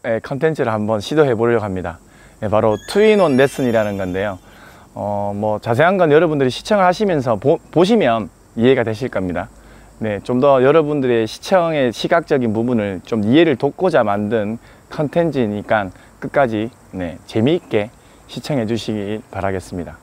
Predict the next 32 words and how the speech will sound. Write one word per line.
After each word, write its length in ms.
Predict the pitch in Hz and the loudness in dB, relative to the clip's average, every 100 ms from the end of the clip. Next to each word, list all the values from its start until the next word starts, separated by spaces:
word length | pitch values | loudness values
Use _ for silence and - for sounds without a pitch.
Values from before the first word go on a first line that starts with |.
| - - - - - - _ - | -20 -20 -20 -20 -20 -20 _ -2
자, 160 | 131 | 4
오늘의 300 | 147 233 247 | 6 6 6
강의 240 | 196 202 180 | 6 2 0
주제, 500 | 185 185 135 139 156 _ _ | 0 2 2 0 -8 _ _
"나는 340 | - 127 233 247 | -2 2 4 4
왜 200 | 170 214 | 4 4
몸이 340 | 160 160 220 | 4 4 2
뻣뻣할까?" 880 | 190 147 147 - 160 - 113 92 92 _ _ - | 2 0 0 0 -2 -2 -6 -6 -10 _ _ -12
네, 240 | 104 85 87 | -10 -10 -4
여러분 260 | 135 165 143 | 2 4 4
공감되시죠? 840 | 117 131 147 147 156 165 123 104 - _ - - _ | 0 2 2 2 0 0 -2 -4 -6 _ -20 -20 _
"나는 240 | 139 220 254 | 2 4 6
왜 120 | 180 | 6
이렇게 200 | 262 494 | 4 4
몸이 280 | 160 156 185 | 4 4 2
뻣-, 180 | 143 113 | -2 -4
뻣뻣할까? 840 | - - 127 139 139 127 - 92 - - - - | -8 -6 -2 0 0 -2 -2 -6 -10 -20 -20 -4
어, 60 | 170 | 2
난 160 | 208 233 | 4 4
부드럽게 400 | 151 196 254 233 | 4 4 4 2
생각-, 280 | 247 240 220 | 2 2 2
한다고 280 | 240 240 | 4 4
생각하는데 720 | 214 233 226 214 220 175 143 160 _ | 4 2 4 2 2 2 0 -2 _
왜 80 | - | -2
공만 440 | 147 156 226 302 254 | 2 4 6 6 6
날아오면 340 | 220 185 151 | 6 4 2
뻣뻣할까? 600 | 135 123 147 135 - 92 - _ _ _ _ | -2 -6 -6 -6 -6 -10 -10 _ _ _ _
평상시에 400 | - 214 240 254 | -2 4 4 4
스윙은 340 | 233 233 269 240 | 2 2 4 4
정말 300 | 196 214 196 | 4 4 2
잘 180 | 127 | 2
되는데, 540 | 123 147 170 143 120 | 2 2 2 0 -2